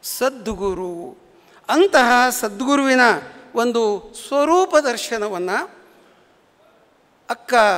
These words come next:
ಮಹಾದೇವಿ ತಾಯಿಯವರು, ಮಹಾದೇವಿ ಅಕ್ಕ, ಅಕ್ಕ ಮಹಾದೇವಿ ಎರಡೂ ಪದಗಳು ವಚನಗಳಲ್ಲಿ ಬಳಕೆಯಾಗಿದೆ, ಶರಣರ ವಚನಗಳಲ್ಲಿ. ಅಕ್ಕ ಮಹಾದೇವಿ ತಾಯಿಯವರು ತಮ್ಮ ಒಂದು ವಚನದೊಳಗೆ ನಮ್ಮೆಲ್ಲರಿಗೂ ಗೊತ್ತಿರೋ ವಚನ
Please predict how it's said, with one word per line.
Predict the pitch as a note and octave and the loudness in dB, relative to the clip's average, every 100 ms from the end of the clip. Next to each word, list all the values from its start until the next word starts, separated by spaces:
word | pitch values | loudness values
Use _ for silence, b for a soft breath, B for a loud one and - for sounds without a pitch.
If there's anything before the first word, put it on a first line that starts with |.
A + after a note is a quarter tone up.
| F#3+ F#3 - _ _ | -4 -12 -20 _ _
ಮಹಾದೇವಿ | E3+ F3 A3 C4+ C4+ C4 | -10 -8 -4 -4 -4 -6
ತಾಯಿಯವರು, | A#3 G#3+ G#3 G3+ F#3+ F3+ - _ _ _ _ _ _ _ _ - | -4 -4 -6 -8 -10 -14 -20 _ _ _ _ _ _ _ _ -14
ಮಹಾದೇವಿ | C#3+ G3 A#3+ B3+ B3 A3 | -8 -6 -4 -4 -2 -4
ಅಕ್ಕ, | G#3 G3 E3+ E3+ - - | -4 -6 -6 -6 -14 -20
ಅಕ್ಕ | - | -8
ಮಹಾದೇವಿ | A#3 A#3+ A#3 B3+ C4 A#3+ G3+ E3+ - _ | -4 -2 -2 -4 -4 -6 -8 -10 -16 _
ಎರಡೂ | E3 F#3 A3 C4+ | -8 -4 -2 -4
ಪದಗಳು | A#3 A#3+ B3 D4+ | -4 -2 0 0
ವಚನಗಳಲ್ಲಿ | D4 - A#3+ A3+ A3 A3+ | -2 -6 -6 -2 -2 -2
ಬಳಕೆಯಾಗಿದೆ, | A3 G#3 G#3+ G#3 G3 F#3+ F#3 | -4 -4 -4 -4 -2 -4 -6
ಶರಣರ | G3+ G3+ G3+ | -8 -8 -10
ವಚನಗಳಲ್ಲಿ. | G#3+ G3+ A#3 A3 A3 A#3 C#4+ F4+ - b b b b b - | -10 -12 -12 -8 -8 -6 -6 -6 -14 b b b b b -10
ಅಕ್ಕ | G3 C#4+ | -4 -2
ಮಹಾದೇವಿ | C4 B3 C4+ C4 C4 | 0 0 0 0 -2
ತಾಯಿಯವರು | C4 A#3+ C4+ B3+ D#4+ E4+ C4 B3 - - - | -2 -2 0 0 2 4 2 0 -14 -8 -4
ತಮ್ಮ | G#3 | 0
ಒಂದು | G#3 G3 G3 | 0 -2 -4
ವಚನದೊಳಗೆ | G#3 B3+ D#4+ D4 A#3+ A3+ G3+ | -6 -2 0 0 0 -2 -2
ನಮ್ಮೆಲ್ಲರಿಗೂ | G#3 B3 F4+ F#4+ G4 F#4 E4+ | -6 -6 -4 -2 -2 -6 -6
ಗೊತ್ತಿರೋ | D4+ - C#4 B3+ | -6 -4 -2 -2
ವಚನ | A3 A3 | -2 -6